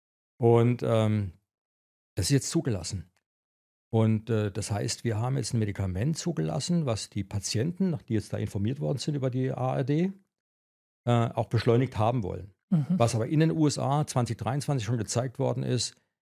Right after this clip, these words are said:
Speaker 1: den Alzheimer beschleunigt. Und, äh, und das über die, sozusagen, die Empfehlung der ema hinweg. Absolute,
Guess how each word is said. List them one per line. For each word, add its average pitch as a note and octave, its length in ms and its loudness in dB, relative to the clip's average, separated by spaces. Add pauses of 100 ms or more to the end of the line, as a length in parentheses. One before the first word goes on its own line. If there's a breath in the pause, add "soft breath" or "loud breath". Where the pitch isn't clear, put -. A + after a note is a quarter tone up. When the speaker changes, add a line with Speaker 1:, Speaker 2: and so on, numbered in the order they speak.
(140)
Speaker 1:
den G2+ 100 -2
Alzheimer G#2+ 420 -2
beschleunigt. F#2 640 -6 (1300)
Und, G#2+ 420 2
äh, G#2 360 2
und G#2+ 160 -2
das B2 180 0
über D#3+ 380 2
die, A#2 480 0 (120)
sozusagen, G#2 960 -2
die G#2+ 240 0
Empfehlung C3 920 -2
der G#2 300 0
ema A2 320 2
hinweg. F#2 480 -4 (1120)
Absolute, A#2+ 520 0